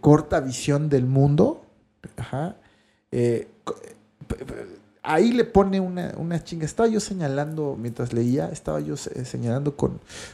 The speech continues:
con banderitas, por ejemplo, todas estas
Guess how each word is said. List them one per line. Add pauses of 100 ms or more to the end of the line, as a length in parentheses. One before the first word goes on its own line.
(120)
con
banderitas, (380)
por
ejemplo, (160)
todas
estas